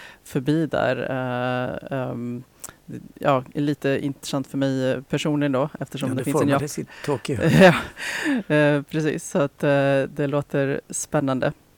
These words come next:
Speaker 2: Mm. Sen, eh, eh,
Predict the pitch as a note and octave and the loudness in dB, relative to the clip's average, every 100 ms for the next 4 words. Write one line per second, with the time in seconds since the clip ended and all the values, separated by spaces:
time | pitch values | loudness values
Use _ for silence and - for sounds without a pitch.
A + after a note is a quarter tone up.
0 | - B2+ C#3 G3 _ _ _ _ - - | -4 -2 0 -4 _ _ _ _ -20 -18
1 | - - - - - - - C#3+ D3+ D3+ | -16 -16 -18 -20 -16 -6 0 2 2 2
2 | D3+ D3 - _ _ _ _ _ _ _ | 2 0 -4 _ _ _ _ _ _ _
3 | - D3 C3 B2+ | -12 -8 -6 -6